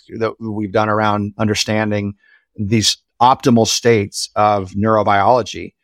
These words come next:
uh, flow states. And we can, we can reliably access a flow state if we're doing those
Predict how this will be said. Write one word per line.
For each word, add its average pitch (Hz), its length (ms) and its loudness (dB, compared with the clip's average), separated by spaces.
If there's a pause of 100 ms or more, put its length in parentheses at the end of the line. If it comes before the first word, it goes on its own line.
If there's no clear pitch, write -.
(400)
uh, 82 60 -10 (200)
flow 127 220 2
states. - 580 -6 (400)
And 120 400 0 (400)
we 123 160 2
can, 139 300 0
we 139 100 0
can 131 140 0
reliably 117 960 -2 (240)
access 117 380 -2
a 110 40 -16
flow 113 220 0
state 101 560 -4
if 110 400 -4 (120)
we're 101 280 -4
doing 113 440 -2
those 104 440 -8